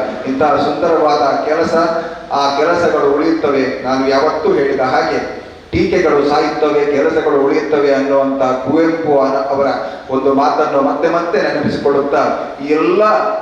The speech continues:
ಕೆಲಸಗಳು ಮೋದಿಯವರು ಮಾಡಿದ್ದಿರ್ಬೋದು, ಯಾವುದೇ ಪಕ್ಷದವರು ಮಾಡಿದ್ದಿರ್ಬೋದು, ಬಹುಶಃ, ಆ, ಬೇರೆ ಪಕ್ಷದಲ್ಲಿ ಇದ್ದುಕೊಂಡು ಈ ರಾಮ ಜನ್ಮಭೂಮಿಗೆ ಹೋರಾಟ ಮಾಡಿದವರು ಎಷ್ಟೋ ಮಂದಿ ಇದ್ದಾರೆ,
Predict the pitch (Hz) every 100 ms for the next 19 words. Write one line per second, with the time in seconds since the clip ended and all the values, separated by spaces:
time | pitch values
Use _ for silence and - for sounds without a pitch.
0 | - 147 165 165 156 151 143 143 143 151
1 | 156 151 147 143 147 143 - 143 151 226
2 | 156 - - - 190 233 202 185 180 151
3 | 151 160 151 147 143 135 131 - - 139
4 | 160 - - - - - - - - 131
5 | 139 160 160 165 160 160 165 165 170 180
6 | 185 208 214 - - - - - 143 143
7 | 151 160 160 156 156 156 165 165 160 139
8 | 143 156 156 156 151 151 147 151 214 151
9 | 185 - 147 147 139 131